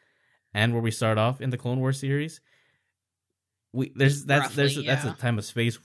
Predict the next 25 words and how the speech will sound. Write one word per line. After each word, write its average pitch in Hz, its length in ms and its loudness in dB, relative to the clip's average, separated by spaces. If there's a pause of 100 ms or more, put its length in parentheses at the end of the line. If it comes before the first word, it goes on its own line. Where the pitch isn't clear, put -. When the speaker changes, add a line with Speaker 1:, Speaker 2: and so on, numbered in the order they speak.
(400)
Speaker 1:
that's 101 360 -2
crucial, 151 520 -2
I 92 80 0
think, 104 220 -4
that 113 100 -4
we've 98 120 -6
never 104 200 -2
gotten. 101 480 -4 (800)
Same 117 220 2
thing 117 200 -2
with 107 140 -2
Rex 104 320 2
and 90 320 -6
the 101 80 -2
other 107 160 0
clones 110 300 -2
and 95 120 -4
Rebels. 104 520 -4
When 107 200 -2
did 107 100 -4
they 104 80 -4
get 104 160 -6
their 101 80 -6
chips 135 320 -6
out? 85 240 -10